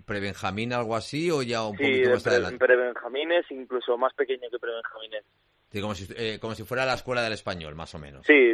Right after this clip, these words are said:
Speaker 2: sí, más o menos sí.
Speaker 1: Y a partir de ahí te pones de portero y, y hacia adelante.
Speaker 2: Claro, sí, y decidí que, mira, como se me daba bien, luego
Speaker 1: ¿Nunca te
Speaker 2: mis amigos
Speaker 1: arrepentiste,
Speaker 2: también me
Speaker 1: nunca te
Speaker 2: ayudaron
Speaker 1: arrepentiste
Speaker 2: y
Speaker 1: de decir,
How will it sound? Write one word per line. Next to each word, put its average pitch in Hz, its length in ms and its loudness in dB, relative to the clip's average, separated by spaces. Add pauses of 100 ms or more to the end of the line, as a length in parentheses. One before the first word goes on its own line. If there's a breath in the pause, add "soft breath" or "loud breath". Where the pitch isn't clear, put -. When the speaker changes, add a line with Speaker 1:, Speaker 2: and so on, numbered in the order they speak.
Speaker 2:
sí, 131 140 6
más 120 160 0
o 131 40 -6
menos 120 280 -2
sí. 95 100 -4 (160)
Speaker 1:
Y - 80 -10
a 98 60 -6
partir 107 260 -4
de 127 60 0
ahí 151 360 0 (600)
te 113 100 -6
pones 120 220 -2
de 127 100 0
portero 151 480 0
y, 95 760 -6 (160)
y 98 120 -8
hacia 98 180 -6
adelante. 95 480 -6 (520)
Speaker 2:
Claro, 110 380 6
sí, 113 60 -2
y 107 320 0
decidí 107 460 0
que, 104 320 0
mira, 104 280 -2 (140)
como 113 220 -10
se 113 100 -4
me 113 120 0
daba 123 240 12
bien, 165 500 6 (100)
luego 117 600 -2 (320)
Speaker 1:
¿Nunca 127 280 0
te 151 120 4
Speaker 2:
mis 143 80 4
amigos 127 340 6
Speaker 1:
arrepentiste, 127 120 6
Speaker 2:
también 131 240 4
me - 20 -8
Speaker 1:
nunca 127 140 2
te 123 60 4 (120)
Speaker 2:
ayudaron 143 140 8
Speaker 1:
arrepentiste 123 400 0
Speaker 2:
y - 20 2
Speaker 1:
de 147 100 0
decir, 104 420 -6